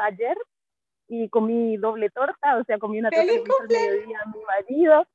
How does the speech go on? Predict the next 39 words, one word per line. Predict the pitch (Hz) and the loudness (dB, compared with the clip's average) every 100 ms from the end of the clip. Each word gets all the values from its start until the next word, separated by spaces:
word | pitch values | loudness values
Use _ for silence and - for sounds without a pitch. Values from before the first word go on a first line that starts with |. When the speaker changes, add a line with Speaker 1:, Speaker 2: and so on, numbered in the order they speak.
| _ - | _ -4
Speaker 1:
Gracias. | 240 262 285 - 214 196 220 294 _ - _ | 2 2 2 -2 0 0 -2 -14 _ -20 _
Comí | 233 233 | 4 6
otra | 240 220 | 6 4
torta | 233 254 | 4 4
a | |
la | 233 214 | 4 4
noche, | 320 539 285 | 2 0 -2
comí | 226 226 254 | 2 2 2
lo | 302 | 0
que | 262 233 _ | -2 -4 _
quise. | 262 277 - 277 320 466 480 - | -4 -4 2 2 2 -4 -6 0
Speaker 2:
Sin | 403 | 2
Speaker 1:
Y, | 254 | 4
Speaker 2:
comer | 427 440 440 240 | 4 4 2 -2
Speaker 1:
y | |
Speaker 2:
torta. | - 453 523 339 - 294 240 - _ _ _ _ _ _ _ _ _ _ _ | -6 -4 -4 -4 -2 -2 -2 -10 _ _ _ _ _ _ _ _ _ _ _
Speaker 1:
Sí, | 359 494 403 240 - | 8 10 8 4 0
y | 262 254 247 226 | 0 2 0 0
después | 208 240 - 294 | 2 2 2 2
a | |
la | 277 | 2
noche | 269 254 262 | 0 0 -2
no | 233 | 2
tuve | 262 262 | 4 4
ganas | 247 277 | 2 -2
de | 262 | -4
cenar | 240 277 302 | -4 -2 -4
porque | 240 | -4
había | 214 233 | -2 -2
comido | 247 233 240 | -2 -2 -4
mucho | 233 233 262 | -4 -4 -4
durante | 233 240 226 | -4 -4 -6
el | 226 | -4
día. | 311 349 277 | 0 2 0
O | - | 0
sea, | 285 - | -2 0
es | - - | -2 -2
como | 370 294 | -2 0
que | 294 | -2